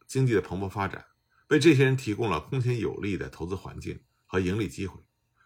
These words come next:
所以他们一时之间无暇顾及市政权力的归属。在这种情况下，城市老板作为权力结构的一种补充方式，在某种程度上是可以帮助这些人的利益。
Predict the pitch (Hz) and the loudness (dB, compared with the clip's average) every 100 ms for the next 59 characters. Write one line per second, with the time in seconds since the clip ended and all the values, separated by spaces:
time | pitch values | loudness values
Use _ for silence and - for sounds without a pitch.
0 | _ - 185 175 175 202 160 113 113 131 | _ 6 10 10 8 2 0 -4 -4 -2
1 | 127 127 131 _ _ _ _ 170 196 170 | 2 0 -2 _ _ _ _ 0 4 6
2 | 160 160 - 71 73 - _ - 139 113 | 4 0 -2 -8 -12 -14 _ -4 -2 0
3 | 85 - 95 85 - 104 - - _ _ | -4 -8 -8 -6 -6 -8 -8 -16 _ _
4 | _ _ _ _ - 175 233 196 98 - | _ _ _ _ -2 0 2 2 0 -2
5 | 82 80 80 73 - _ _ _ _ _ | -4 -4 -6 -14 -20 _ _ _ _ _
6 | _ - 190 196 104 117 131 73 - _ | _ -2 2 4 4 0 -2 -6 -10 _
7 | _ - 117 117 - 110 120 - 76 85 | _ 0 2 2 0 -2 -2 -4 -8 -2
8 | 101 76 - - 104 113 - - 92 - | -2 -2 -10 -8 -4 -4 -6 -12 -10 -4
9 | 123 127 - - _ _ _ - 135 127 | -2 -4 -6 -14 _ _ _ -2 2 4
10 | 165 107 - - 107 - 73 - _ _ | 4 2 -2 -6 -6 -6 -12 -16 _ _
11 | - 143 135 120 - - 131 156 143 - | -2 2 2 2 0 -2 0 0 0 -2
12 | - 85 - 73 76 80 64 | -2 -4 -4 -6 -6 -8 -12